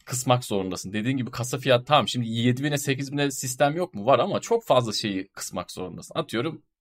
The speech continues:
iki satalı anakart alacaksın. Yani her şeyden kısmak zorunda kalacaksın. Dolayısıyla, e, ekran kartın daha düşük seviye olacak. O yüzden hani ş-,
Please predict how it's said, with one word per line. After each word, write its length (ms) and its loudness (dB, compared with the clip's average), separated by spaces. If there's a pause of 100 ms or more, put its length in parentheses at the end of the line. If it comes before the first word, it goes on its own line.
(120)
iki 160 -4
satalı 320 6
anakart 440 8
alacaksın. 500 0
Yani 300 4 (280)
her 220 0
şeyden 340 0
kısmak 340 -6
zorunda 340 -6 (500)
kalacaksın. 500 -6
Dolayısıyla, 680 -2 (920)
e, 360 -2 (240)
ekran 360 -2
kartın 560 0 (100)
daha 180 8
düşük 180 -8
seviye 280 -2
olacak. 540 -6 (840)
O 140 -2
yüzden 340 -2 (760)
hani 180 0
ş-, 180 0